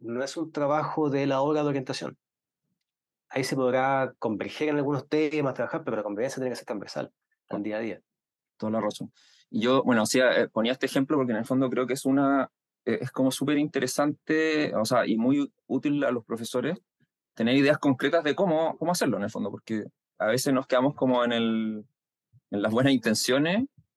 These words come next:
Speaker 2: pero a veces los profesores no saben, claro, más allá de, de estas instancias extraordinarias, cómo hacerlo. Eh, y, por ejemplo, lo, lo, lo, lo otro ejemplo que quería dar es que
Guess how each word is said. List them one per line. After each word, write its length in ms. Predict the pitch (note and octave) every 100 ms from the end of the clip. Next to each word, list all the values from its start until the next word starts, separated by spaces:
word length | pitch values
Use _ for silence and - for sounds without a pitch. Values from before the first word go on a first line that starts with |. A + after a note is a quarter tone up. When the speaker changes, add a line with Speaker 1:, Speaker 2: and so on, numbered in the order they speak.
| _ _ _ _ _ -
Speaker 2:
pero 180 | G2+
a 60 | G#2
veces 240 | B2 D3+
los 100 | C3+
profesores 380 | - A#2 B2+ D3
no 80 | C#3+
saben, 360 | D3 D#3+ E3 D#3+
claro, 220 | D#3 A2
más 180 | A#2+ C3+
allá 200 | C#3 C#3+
de, 220 | C#3 C#3+
de 100 | B2
estas 260 | B2+ C3+ C3+
instancias 340 | B2+ C3 C#3
extraordinarias, 440 | C3+ C3+ C3+ C#3
cómo 160 | D3 -
hacerlo. 380 | - - A2 - _ _ _ _ _ _ _
Eh, 160 | A2 G#2+
y, 140 | G#2
por 80 | G#2+
ejemplo, 220 | - C3
lo, 140 | B2+ A#2
lo, 220 | A#2 A2+
lo, 200 | G2+ G#2
lo 100 | A2+
otro 140 | C#3
ejemplo 260 | C#3+ E3 E3
que 80 | D#3
quería 240 | D3+ D#3
dar 160 | D3+ E3+
es 140 | F3
que 260 | - C#3